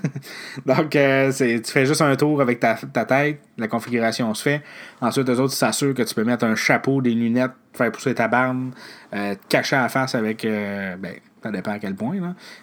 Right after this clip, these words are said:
Mais avec un, un foulard, peu importe, puis ça va fonctionner quand même. Euh,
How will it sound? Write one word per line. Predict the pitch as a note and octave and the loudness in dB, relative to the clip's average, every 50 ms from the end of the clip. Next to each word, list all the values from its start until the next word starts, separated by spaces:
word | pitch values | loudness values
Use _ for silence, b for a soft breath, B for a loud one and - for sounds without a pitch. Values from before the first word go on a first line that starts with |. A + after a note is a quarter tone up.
| B B - | B B -2
Mais | A2 | 0
avec | G2+ G2+ G#2+ A2 - A#2 | 0 2 2 0 0 0
un, | A2 G#2 G2+ G2 F#2+ F#2 F2+ F2 F2 - _ _ - - | -2 -2 -2 -2 -4 -6 -8 -10 -12 -16 _ _ -8 -4
un | A2 G2+ | -4 -4
foulard, | - - - A#2+ A#2 A2+ A#2 B2 B2 A#2+ A2 | -4 -2 -2 0 2 2 2 2 2 0 -2
peu | - G#2+ | -2 -4
importe, | G#2 G2+ G2 C3 C3+ - - - C3+ | -4 -2 0 0 -2 -2 -2 -8 -6
puis | - | -2
ça | - B2 A2+ | 0 2 2
va | A2+ | 2
fonctionner | A2 - A#2 A2 - A#2 A2 A#2 B2+ | 0 -2 -4 -4 -2 -2 0 0 0
quand | - A#2+ A2 G#2 | 2 2 2 2
même. | G#2+ A2+ C3 D#3+ E3+ D3+ B2+ - B B B B B B B B B B B B B B B B B B A2+ | 2 0 0 -2 -4 -6 -10 -14 B B B B B B B B B B B B B B B B B B -2
Euh, | G#2+ A2 A2 A2+ A2+ A2+ A2+ A2+ A2+ A2 A2 A2+ A2+ | 0 2 2 2 2 2 2 2 2 2 0 0 -2